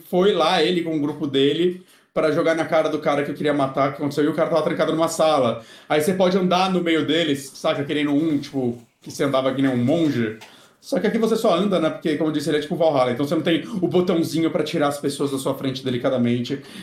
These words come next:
E esse tipo de coisa. Você só anda no meio deles e você tá stealth. E aí você vai com ele, ele começa, o cara sai de lá, e eu dei a volta, matei ele de uma forma épica. Então, assim, essas missões são muito legais, mas elas foram um pouco repetitivas. As formas como você consegue invadir elas,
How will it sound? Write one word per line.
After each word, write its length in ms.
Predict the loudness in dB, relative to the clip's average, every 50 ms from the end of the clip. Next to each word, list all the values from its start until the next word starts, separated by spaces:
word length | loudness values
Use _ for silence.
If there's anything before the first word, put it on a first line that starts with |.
| -6
E 60 | -4 -2
esse 100 | -2 -2
tipo 100 | -4 -6
de 80 | -2
coisa. 200 | 0 0 0 0
Você 60 | 0
só 180 | 0 0 2 2
anda 140 | 2 2 2
no 80 | 4
meio 160 | 4 4 4 2
deles 260 | 2 0 0 0 -2
e 40 | -2
você 220 | -2 -4 -4 -2
tá 120 | -2 -2 -2
stealth. 400 | -2 0 -2 -2 -2 -2 -6 -10 -12 -12 -12 -12 -14 -14 -14 -10 -4
E 760 | 0 2 4 4 4 4 4 4 4 4 4 4 2 2 2 2
aí 140 | 2 2 2
você 100 | 2 2
vai 160 | 2 2 2
com 180 | 2 2 2 4
ele, 280 | 4 6 6 4 4
ele 120 | 2 2 0
começa, 400 | 2 2 2 2 2 0 0 0
o 40 |
cara 200 | 0 0 0 0
sai 140 | 2 0 0
de 140 | 0 0 0
lá, 320 | 0 0 0 0 0 2
e 80 | 2 2
eu 60 | 2
dei 120 | 2 2 0
a 60 | 0
volta, 480 | 2 2 2 4 4 4 2 2 0
matei 340 | 0 0 0 0 0 -2 -2 0
ele 120 | 0 -2
de 60 | -2 -2
uma 100 | -2 -2
forma 400 | 0 -2 -2 0 0 0 0 2
épica. 580 | 2 2 2 0 -2 -4 -4 -4 -4 -4 -6 -10 -16 -20 -20 -8 -4
Então, 200 | -2 2 4 4
assim, 180 | 2 2 0 -2 0
essas 360 | 0 0 2 2 0 0 2
missões 400 | 2 0 0 0 0 0 0 -2
são 200 | -2 -4 -6 -6 -4
muito 320 | -2 0 0 0 -2 -2
legais, 640 | 0 0 0 2 2 4 4 4 2 0 -4 -8 -14 -18 -20 -20 -20 -12 _
mas 200 | -2 0 2 2
elas 180 | 2 0 0 0
foram 200 | 0 0 0 0
um 20 |
pouco 180 | 0 -2 -2 -2
repetitivas. 560 | -2 -2 -2 -4 -2 -2 0 0 0 0 -2
As 140 | -4 -4 -4
formas 400 | 0 0 0 2 2 0 -2 -2
como 180 | -2 -2 -2
você 140 | -2 -4 -4
consegue 320 | -4 -4 -4 -2 0 0 0
invadir 240 | 0 0 0 0 0
elas, 280 | 0 0 0 -2 -4